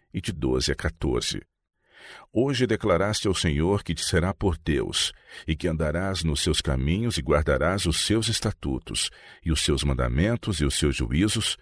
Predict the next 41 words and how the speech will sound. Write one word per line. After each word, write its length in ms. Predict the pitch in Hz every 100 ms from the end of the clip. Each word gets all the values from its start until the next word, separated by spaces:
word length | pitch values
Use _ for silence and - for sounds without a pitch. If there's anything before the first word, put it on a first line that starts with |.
| _ _ -
e 60 |
darás 380 | 87 76 76 76
ouvidos 500 | 73 69 67 67 67
à 100 | 67
sua 300 | - 64 60
voz. 540 | 58 57 52 - - - _ _ _ - - -
E 120 | 82
o 40 | 95
Senhor 400 | - 139 139 139
hoje 400 | 101 95 67 64
te 140 | 69
fez 260 | - 92 85
dizer 460 | 82 69 76 101
que 140 | - 64
lhe 140 | 67
serás 360 | 78 73 78 78
por 240 | - 71
povo 520 | - 85 107 107 101 87
seu 480 | - - 117 135
próprio, 680 | 127 - 76 71 - - 57 - - - -
como 220 | - 135
te 120 | -
tem 220 | 123 123 95
dito, 460 | 107 131 - 64
e 40 | 62
que 120 | 87
guardarás 600 | 90 101 90 104 123 - -
todos 440 | 104 135 - 101
os 160 | 90 -
seus 320 | 107 135 117
mandamentos. 880 | 117 113 92 62 57 - 53 - - _ _ _ _ - _ _
Para 220 | 76 69
assim 280 | - - 85
te 140 | 80
exaltar 480 | 76 78 69 90 85
sobre 260 | - 76 80
todas 500 | - 92 101 85 80
as 140 | 73
nações 580 | 69 67 - 87 87 -
que 140 | -
fez, 560 | 76 - 92 82 -